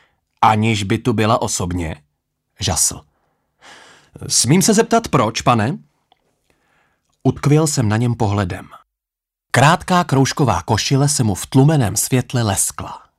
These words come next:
Na každém kroužku se perlily kapičky vysrážené vody. Prvotřídní jakost. Trup mu obepínal zdobný pás, přes přesku viselo trochu měkké bříško, následek nastupujícího středního věku, podobně jako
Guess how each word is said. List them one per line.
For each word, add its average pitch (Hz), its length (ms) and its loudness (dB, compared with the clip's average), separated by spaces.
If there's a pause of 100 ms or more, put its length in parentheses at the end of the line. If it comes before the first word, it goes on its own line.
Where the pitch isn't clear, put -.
(140)
Na 113 120 0
každém 85 360 -2
kroužku 120 480 -2
se - 180 -4
perlily 120 520 0
kapičky 139 580 -2
vysrážené 98 640 0
vody. 87 360 -10 (340)
Prvotřídní 147 720 0
jakost. - 680 -10 (920)
Trup 175 300 4
mu 123 140 0
obepínal 156 540 2
zdobný 104 480 0
pás, - 560 -2 (200)
přes 147 240 0
přesku 165 380 -2
viselo 120 380 0
trochu 113 300 -4
měkké 110 340 0
bříško, 101 560 -6 (400)
následek 98 640 -2
nastupujícího 110 800 0
středního 110 480 0
věku, 95 360 -4 (240)
podobně 123 360 2
jako 101 240 -2